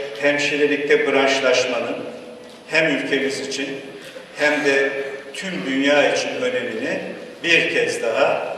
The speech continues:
ve tüm açıklığıyla gözler önüne sermiştir. covid pandemisini de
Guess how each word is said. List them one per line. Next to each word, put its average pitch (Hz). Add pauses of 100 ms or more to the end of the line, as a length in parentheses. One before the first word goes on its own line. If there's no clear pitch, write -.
ve 131
tüm 170
açıklığıyla 127
gözler 139
önüne -
sermiştir. - (2000)
covid 185
pandemisini 147
de 110